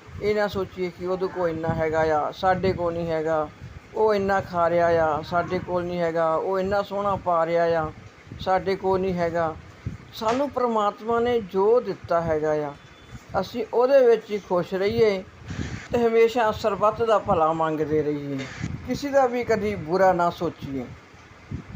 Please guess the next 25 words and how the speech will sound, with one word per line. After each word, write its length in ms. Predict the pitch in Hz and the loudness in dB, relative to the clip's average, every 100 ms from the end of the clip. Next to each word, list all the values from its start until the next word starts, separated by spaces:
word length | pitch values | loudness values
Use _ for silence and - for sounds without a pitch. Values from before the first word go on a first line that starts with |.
| - | -6
ਬੋਲਣੇ 440 | 175 214 226 233 | 2 4 6 4
ਤਾਂ 140 | 226 220 | 4 4
ਦੂਰ 280 | 180 202 208 | 2 0 0
ਦੀ 200 | 220 202 | 0 2
ਗੱਲ 240 | 196 196 | 4 4
ਹੈ, 180 | 202 240 - - - 190 | 2 0 -12 -16 -10 0
ਮਨ 240 | 208 247 | 2 2
'ਚ 80 | 285 | 0
ਵੀ 160 | 285 269 | -4 -2
ਕਿਸੇ 280 | 254 233 | 2 6
ਵਾਸਤੇ 260 | 214 202 208 | 6 4 -2
ਕੋਈ 140 | 208 | -2
ਬੁਰਾ 340 | 180 170 190 190 | -2 0 2 2
ਖਿਆਲ 340 | - 175 170 | 2 2 4
ਨਾ 160 | 156 156 | 2 0
ਲੈ 140 | 147 | -2
ਕੇ 240 | - 151 139 | -4 -4 -2
ਆਈਏ। 340 | 127 127 123 - - - - - | -2 -6 -10 -10 -14 -14 -12 -10
ਜੇ 200 | - 202 | -2 2
ਆਪ 240 | 185 180 185 175 | 4 4 2 -4
ਜੀ 100 | 196 | -4
ਵੀ 160 | 196 | -4
ਸ਼ੋਹਰਤ 540 | 190 208 196 202 196 - | -4 0 4 4 2 2
ਚਾਹੁੰਦੇ 460 | 180 190 190 175 | 0 2 -2 -2
ਹੋ, 200 | 170 143 | -2 -2